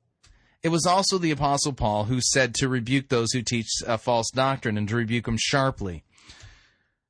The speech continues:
Nevertheless, it is true that just now the fundamentalists are giving us one of the worst exhibitions of bitter intolerance that the churches of this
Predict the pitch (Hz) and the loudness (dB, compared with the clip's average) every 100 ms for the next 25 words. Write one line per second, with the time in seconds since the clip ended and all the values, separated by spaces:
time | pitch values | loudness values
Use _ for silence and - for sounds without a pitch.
0 | - 190 208 233 220 170 127 113 101 101 | -8 -2 2 2 2 0 0 0 0 -2
1 | - 214 214 170 - - - 156 156 147 | -2 -2 -2 0 -2 -2 0 2 4 2
2 | 139 123 113 170 151 - 120 120 135 135 | 0 -2 0 2 0 0 2 2 2 0
3 | 175 175 170 160 170 170 160 135 160 165 | 0 0 0 0 -2 0 0 0 0 0
4 | 160 156 151 160 170 175 170 240 277 - | -2 -2 -2 -2 -2 -4 -4 0 0 0
5 | - 160 - 117 131 - 131 123 123 101 | -2 -2 0 0 0 0 -4 -2 -4 -4
6 | - 180 175 156 131 110 - 139 131 117 | 0 2 2 0 -2 -2 2 2 2 0
7 | 110 - - - - - - 135 143 117 | -2 -6 -14 -20 -20 -10 -2 -2 -2 -2
8 | - 202 196 180 156 165 151 143 - - | 0 2 2 0 0 -2 -2 -2 -2 -4